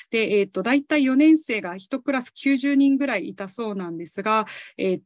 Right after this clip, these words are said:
と、最初は四人しか戻ってこなかったそうです。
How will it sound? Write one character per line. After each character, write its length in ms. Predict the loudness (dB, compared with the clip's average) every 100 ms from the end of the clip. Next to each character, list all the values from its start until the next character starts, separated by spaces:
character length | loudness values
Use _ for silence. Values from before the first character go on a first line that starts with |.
| -6
と、 160 | -6
最 220 | -2 0
初 160 | 0 2
は 80 | 0
四 200 | 2 6
人 200 | 8 8
し 100 | 4
か 220 | -8 -6
戻 220 | -8 -6
っ 40 | -8
て 160 | -10
こ 140 | -10 -8
な 140 | -8
か 100 | -10
っ 60 | -16
た 160 | -16
そ 240 | -12 -10 -8
う 20 |
で 140 | -10
す。 100 | -12